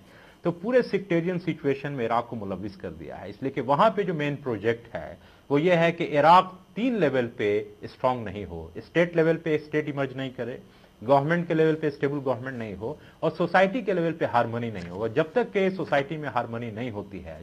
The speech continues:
جب تک کہ political یونٹی نہیں ہوتی ہے، ڈیموکریسی کامیاب نہیں ہوگی۔ اور اگر عراق میں ڈیموکریسی کامیاب ہو گئی تو ایران ایک طرف ڈیموکریسی ہے، عراق ایک طرف ڈیموکریسی ہے، تو اس کی ایک لہر پیدا ہو سکتی ہے پورے خطے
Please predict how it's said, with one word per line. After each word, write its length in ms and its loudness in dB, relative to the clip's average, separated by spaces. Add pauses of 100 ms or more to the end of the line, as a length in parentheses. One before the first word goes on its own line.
جب 140 -2
تک 160 -2
کہ 100 -2
political 640 -4
یونٹی 320 -6
نہیں 200 -6
ہوتی 280 -10
ہے، 140 -4 (280)
ڈیموکریسی 480 0
کامیاب 500 -4
نہیں 200 -8
ہوگی۔ 320 -12 (220)
اور 100 0 (100)
اگر 360 6 (140)
عراق 460 6
میں 160 -2
ڈیموکریسی 580 -6
کامیاب 480 -4 (160)
ہو 160 2
گئی 280 -10 (400)
تو 200 0
ایران 420 4
ایک 160 -4
طرف 400 4 (160)
ڈیموکریسی 640 -4
ہے، 220 -10 (100)
عراق 380 6
ایک 180 -2
طرف 260 2
ڈیموکریسی 600 -6
ہے، 160 -10 (340)
تو 180 2
اس 160 -4 (140)
کی 220 -6
ایک 300 -2
لہر 320 4
پیدا 280 4
ہو 120 0
سکتی 360 -6
ہے 60 -2
پورے 260 -6 (100)
خطے 280 -14